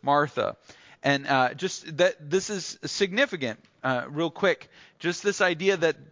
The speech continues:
that John describes the village not as Lazarus's village, but that he's the brother of the, the, he lives in the village, Bethany, the village of Mary and Martha.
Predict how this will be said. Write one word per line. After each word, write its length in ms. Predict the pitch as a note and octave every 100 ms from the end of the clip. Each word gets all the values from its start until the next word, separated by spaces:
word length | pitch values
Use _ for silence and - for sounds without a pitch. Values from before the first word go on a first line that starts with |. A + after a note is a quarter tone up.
| C3
that 260 | D3+ C#3+ C3
John 480 | D3+ F3 A3+ C4+ A#3+
describes 600 | A3 - F#3+ F#3+ F3+ D#3
the 140 | E3
village 640 | C#3+ D#3+ A3+ F3 C#3 C3
not 340 | C#3 D#3 A3+ -
as 200 | F3 C#3+
Lazarus's 760 | C#3 D3 F#3 F#3 E3+ - C3+
village, 480 | A#2+ A#2 A2 B2+ C3+ - - -
but 120 | C#3+
that 140 | D#3 C3
he's 480 | - G#3 A#3+ A3+
the 100 | E3+
brother 800 | D#3+ C#3+ D#3+ A#3+ A3 C3 B2+ D#3+ - - _
of 320 | - D#3 D3 C#3
the, 140 | D#3 C3+ C#3+ - C3
the, 220 | D3 D3+
he 180 | C3+ F3
lives 320 | D#3+ G#3 G3
in 120 | F3+ D#3+
the 60 |
village, 540 | C3 D3+ D3+ D3 D3+ B2+
Bethany, 540 | F3 A3 E3 C3+ C#3+ - -
the 100 | D3+
village 420 | D#3 G3+ G#3+ E3+
of 300 | D#3 D#3+ D#3
Mary 320 | D#3 D3+ D#3
and 80 | D3+
Martha. 400 | E3+ G3 -